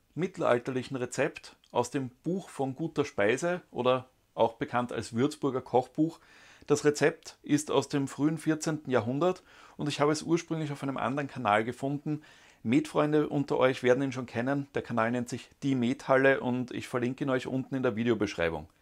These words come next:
Das Rezept ist von den Zutaten her relativ einfach gehalten, deswegen dachte ich mir, es passt gut für das Experiment. Hier im Gärballon seht ihr schon das Ergebnis. Ich habe den Ansatz schon vorbereitet.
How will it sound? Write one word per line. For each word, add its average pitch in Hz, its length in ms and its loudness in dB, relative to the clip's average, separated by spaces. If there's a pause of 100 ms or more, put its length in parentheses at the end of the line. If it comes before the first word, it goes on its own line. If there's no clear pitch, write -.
(640)
Das 110 160 -4
Rezept 151 360 2
ist 175 160 -2
von 165 140 -4
den 143 120 0
Zutaten 175 520 -4
her 139 160 0
relativ 147 340 -2
einfach 165 400 -2
gehalten, 156 500 -2 (300)
deswegen 165 300 0
dachte 135 260 2
ich 151 100 -6
mir, 151 180 -4 (200)
es - 120 -8
passt - 420 0 (100)
gut 135 220 2
für 123 120 2
das 107 140 0
Experiment. 95 720 -4 (680)
Hier 196 160 4
im 175 80 0
Gärballon 160 460 4
seht 151 260 0
ihr 151 60 2
schon 151 300 -2 (1040)
das 120 140 0
Ergebnis. 156 580 2 (300)
Ich 147 220 -2
habe 151 160 6
den 160 160 -2
Ansatz 139 380 0
schon 135 120 -4
vorbereitet. 160 720 2